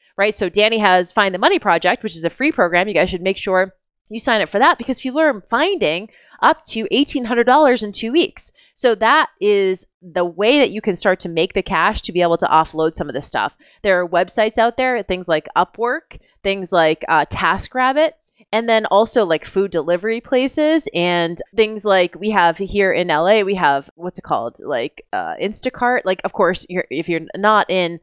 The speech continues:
somewhere like Los Angeles or New York or somewhere central like that, totally cool. You might not have access to this stuff. And I'm not saying that you shouldn't clean if you love cleaning. I'm not saying that you shouldn't cook your food if you love cooking. But if you're someone like me who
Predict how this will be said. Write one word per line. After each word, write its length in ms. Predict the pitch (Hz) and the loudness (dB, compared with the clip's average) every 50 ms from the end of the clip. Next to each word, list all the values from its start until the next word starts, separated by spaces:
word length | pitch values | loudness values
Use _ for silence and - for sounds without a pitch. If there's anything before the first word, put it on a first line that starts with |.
| _ | _
somewhere 280 | - - 202 185 185 170 | -4 -2 0 2 2 2
like 160 | 156 151 151 | 2 2 2
Los 180 | 135 143 - 202 | 0 0 0 0
Angeles 400 | 196 202 190 196 185 170 - 156 | 0 0 2 2 0 0 0 -4
or 40 | |
New 60 | 147 156 | -6 -2
York 320 | 180 196 202 202 202 - | 0 2 2 2 2 2
or 160 | 175 160 160 | 0 0 0
somewhere 320 | 160 - 202 180 180 175 180 | 0 -2 -2 -2 -2 -2 -2
central 400 | - 220 214 208 - 220 202 180 | 0 0 0 0 -2 -4 -2 -2
like 180 | 165 160 160 | -2 -2 0
that, 300 | - 262 262 240 214 - 302 - - _ _ _ _ | 2 4 4 4 4 2 -2 -10 -20 _ _ _ _
totally 340 | - 233 277 285 277 254 226 | -4 -2 -2 0 0 -2 -4
cool. 320 | - - 240 240 285 330 269 | -2 0 0 0 0 0 -2
You 140 | 202 202 | -2 0
might 160 | 196 202 180 202 | 0 2 2 4
not 80 | 202 | 2
have 100 | 196 - | 4 4
access 340 | 170 139 190 - - 220 - | 4 2 0 -2 -4 -6 -4
to 60 | - 247 | -2 -2
this 160 | 240 247 - | -2 -2 0
stuff. 240 | - 254 262 302 - _ - - - - | 0 0 0 0 -2 _ -12 -20 -8 -4
And 120 | - 247 285 | -2 0 0
I'm 120 | 330 349 | 2 2
not 200 | 403 392 294 - | 2 0 0 -2
saying 500 | - - 320 359 381 349 294 277 247 220 | 0 2 2 4 4 4 4 2 2 0
that 140 | 226 - - | 0 0 0
you 140 | 196 220 214 | -4 -6 -6
shouldn't 580 | - - - 247 233 220 214 196 185 - - - | -4 -2 0 0 2 2 0 -2 -2 -6 -10 -12
clean 480 | - - - 370 349 277 226 214 202 - | -14 -8 -4 -4 -2 -2 -2 -4 -4 -6
if 160 | - - 190 | -8 -6 -6
you 80 | 185 | -2
love 200 | 180 170 160 - | 0 0 0 0
cleaning. 380 | - - - 170 156 147 127 131 | -2 -6 -6 -4 -4 -4 -4 -2
I'm 60 | 151 | -2
not 180 | 196 233 - - | 0 0 0 2
saying 220 | - 277 277 262 | 2 2 2 2
that 100 | 240 - | 0 -4
you 80 | - 208 | -4 -6
shouldn't 380 | - - 262 233 233 208 - - - _ _ | -6 -6 -4 -4 -4 -4 -6 -10 -18 _ _
cook 220 | - - 285 - - | -8 -8 -8 -4 -4
your 100 | 220 214 | -4 -4
food 360 | - - - 320 294 240 190 | -4 -2 -2 0 0 0 -2
if 100 | 185 - | -4 -4
you 100 | 190 190 | -4 -2
love 220 | 185 170 170 - | 0 0 0 0
cooking. 380 | - - 339 - - 170 147 160 | 0 -2 -2 0 0 -2 -2 -2
But 120 | 196 196 | 0 -2
if 120 | 220 - - | -2 -2 -2
you're 100 | 214 214 | -6 -6
someone 540 | - - 302 302 285 269 247 233 233 233 - _ - _ _ | -2 -2 -2 0 0 0 -2 -2 -2 -4 -8 _ -20 _ _
like 280 | - 190 196 196 - - | 0 0 0 0 0 -4
me 380 | 220 294 381 403 294 240 226 - - - | -6 -4 -2 -2 -2 -2 -4 -6 -8 -8
who 440 | - 262 262 254 247 240 233 - - | -6 -4 -4 -4 -4 -6 -6 -8 -10